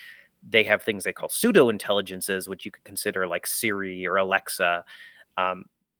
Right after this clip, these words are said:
but there isn't any true artificial intelligence. And that's why in my future, humans have chosen to biologically change themselves in order to enhance their mental abilities.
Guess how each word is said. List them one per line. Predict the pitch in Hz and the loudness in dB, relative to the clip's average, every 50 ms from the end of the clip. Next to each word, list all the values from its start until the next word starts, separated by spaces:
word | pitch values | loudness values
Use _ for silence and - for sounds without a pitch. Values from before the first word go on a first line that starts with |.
| _ _ _ | _ _ _
but | - 127 131 | 2 4 6
there | 131 131 | 6 6
isn't | 131 117 117 104 | 6 4 2 0
any | 117 110 107 98 101 95 - | 0 0 0 -4 -8 -10 -12
true | - - - - - 131 127 123 113 101 - | -14 -14 -10 -6 -2 0 0 0 0 0 0
artificial | 107 107 101 92 - 101 - - 95 | 0 0 -2 -2 -6 -6 -6 -6 -8
intelligence. | 92 87 - 101 92 90 90 - - 85 - | -10 -6 -4 -2 -2 -2 -2 -4 -8 -12 -8
And | 98 95 | -4 -4
that's | 104 101 - - | -2 -2 -2 -2
why | 101 95 92 95 - _ _ - | -2 -2 -2 -4 -10 _ _ -8
in | 110 101 | -6 -2
my | 101 104 107 110 | 2 2 2 2
future, | - - - 104 95 - 98 92 | 0 -4 -8 -8 -6 -6 -6 -6
humans | - - - 117 107 104 101 95 | -6 -6 -6 -6 -4 -6 -6 -6
have | 98 - - | -8 -10 -4
chosen | - - 107 98 - 95 92 | -2 0 0 0 -2 -6 -10
to | 85 90 92 - _ _ _ - | -10 -10 -12 -12 _ _ _ 0
biologically | 98 95 98 98 98 95 95 98 - 98 - 98 95 92 92 - | 2 2 2 2 0 0 -2 -2 -4 -6 -6 -8 -8 -8 -8 -8
change | - - 135 131 127 123 110 | 0 2 2 2 2 0 -4
themselves | - 98 90 - - 101 90 90 90 87 101 | -6 -8 -6 -2 2 2 2 2 0 -2 -4
in | 87 107 | -4 -4
order | 104 98 90 92 | -2 -4 -4 -4
to | - - - | -6 -8 -8
enhance | 110 95 87 107 101 95 - | -8 -4 -2 -2 -2 -2 -2
their | - 92 87 | -4 -6 -2
mental | 87 101 110 104 - 92 92 | 0 0 0 0 -4 -8 -10
abilities. | 92 - 85 82 80 - - - - - - | -8 -8 -8 -8 -8 -8 -10 -12 -12 -14 -14